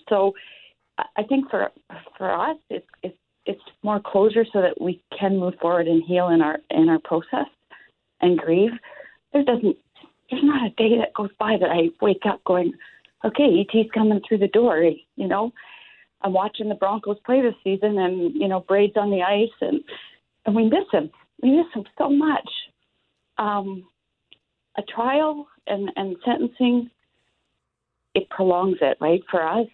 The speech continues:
So, and I know Evan, I can feel him say, "Mom,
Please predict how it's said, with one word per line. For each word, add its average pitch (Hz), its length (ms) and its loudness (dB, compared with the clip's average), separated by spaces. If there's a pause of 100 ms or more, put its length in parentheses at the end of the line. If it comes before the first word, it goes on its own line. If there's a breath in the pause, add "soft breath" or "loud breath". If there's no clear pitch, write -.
So, 160 680 -2
and 190 160 -2
I 190 100 -4
know 190 240 -2
Evan, 185 480 0
I 170 80 -6
can 165 260 -12
feel 190 220 2
him 170 180 -2
say, 160 320 2 (480 soft breath)
"Mom, 190 400 -2